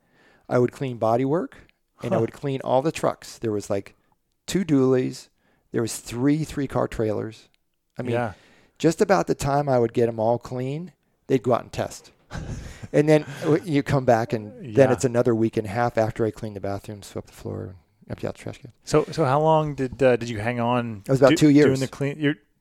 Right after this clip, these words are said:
Speaker 2: two years of that?
Speaker 1: Two years.
Speaker 2: Wow.
Speaker 1: Ended up, there she is. Um, um, ended up, uh, for two years, and it was amazing.
Speaker 2: Oh,
Speaker 1: Ended
Speaker 2: wow.
Speaker 1: up, ended up working into a chase program, which is, which is following the race vehicles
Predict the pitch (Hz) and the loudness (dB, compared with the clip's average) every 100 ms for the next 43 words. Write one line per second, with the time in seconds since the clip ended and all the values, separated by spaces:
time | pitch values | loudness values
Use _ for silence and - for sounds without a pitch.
0 | _ - 160 160 180 139 92 - - 170 | _ 0 4 4 2 0 -4 -2 4 6
1 | 170 120 123 127 110 113 _ - 165 202 | 4 2 0 -2 -4 -10 _ 2 6 8
2 | 208 - - _ _ - 123 - 98 123 | 6 4 -12 _ _ -14 -12 -12 -12 -14
3 | - _ _ _ _ _ _ _ _ _ | -18 _ _ _ _ _ _ _ _ _
4 | _ - - - 143 135 127 131 _ _ | _ -20 -20 -4 2 4 2 -6 _ _
5 | _ - - - 127 123 117 120 - _ | _ -20 -20 -2 0 0 -2 -6 -18 _
6 | _ - - 147 143 139 131 - 120 113 | _ -14 -4 2 8 10 10 6 6 6
7 | 110 110 - 117 - 123 117 120 107 - | 4 2 -2 -4 0 2 2 0 -6 -8
8 | 127 131 120 110 110 113 95 - _ _ | 0 2 2 -2 -4 -4 -8 -16 _ _
9 | _ 135 139 143 143 135 - 135 131 127 | _ -2 4 6 6 2 2 0 2 2
10 | - _ - 123 123 123 120 107 107 - | 0 _ 0 0 0 -6 -2 -2 -2 -2
11 | 127 117 - 135 131 131 139 143 _ _ | -4 -4 -4 -4 -2 -6 -8 -12 _ _
12 | _ 131 - 127 117 101 - _ _ - | _ -4 0 0 0 -4 -16 _ _ -20
13 | - _ - 131 131 - 127 123 127 120 | -20 _ -6 -2 -2 2 2 4 2 -2
14 | 107 113 - 127 123 - 127 127 | 0 -2 0 0 0 0 -4 -4